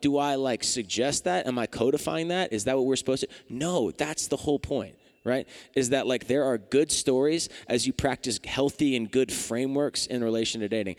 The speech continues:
It's ten oh two. We'll just, we'll just gave it to me. Um, that, that, that's, that's the sign. So, like, the, the reason, like, these stories are different, but the outcome is the same. Relationships are influential in forming you either into the image of Christ or not.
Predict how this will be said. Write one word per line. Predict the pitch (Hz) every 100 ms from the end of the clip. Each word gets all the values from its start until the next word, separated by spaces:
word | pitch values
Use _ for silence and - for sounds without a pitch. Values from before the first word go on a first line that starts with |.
| - -
It's | -
ten | - 131
oh | 117
two. | - 107 90 - -
We'll | 120
just, | 113 110
we'll | 110 117
just | 107 95
gave | 107 101
it | 92
to | 95
me. | 92 -
Um, | 120 113 110 - - - -
that, | 135 131 127
that, | 131 113
that's, | 123 -
that's | 123 113 -
the | 107
sign. | 120 104 92
So, | - 139
like, | 131 123 - 104 -
the, | 117 127 117
the | 127
reason, | 120 120 151 151 160 147 -
like, | 117 -
these | 160 -
stories | - 151 170 156
are | 151
different, | 127 127 151 127
but | 120
the | 117
outcome | 123 127 147 123 110
is | 101
the | 101
same. | - 101
Relationships | 95 131 - 147 -
are | 120
influential | 123 117 113 117 - 107
in | 98
forming | 113 113 107
you | 104
either | 107 104 104
into | 110 123 123
the | 123
image | 117 117 113
of | 101 -
Christ | 110 110 104 -
or | 101
not. | 87 90 90 76 - -